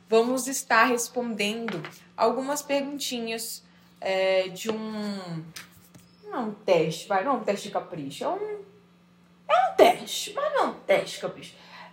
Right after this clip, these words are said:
Do livro, de, da criadora desse termo, Síndrome da Boazinha.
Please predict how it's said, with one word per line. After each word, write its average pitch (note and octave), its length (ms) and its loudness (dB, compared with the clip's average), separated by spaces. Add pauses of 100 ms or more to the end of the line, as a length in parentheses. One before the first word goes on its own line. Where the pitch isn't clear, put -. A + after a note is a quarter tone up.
Do D4+ 140 2
livro, C#4 640 2
de, A#3+ 240 8
da A#3+ 180 8
criadora B3+ 480 4
desse B3+ 440 2
termo, A3+ 440 4
Síndrome A3+ 380 -2
da A3 100 2
Boazinha. G#3 720 0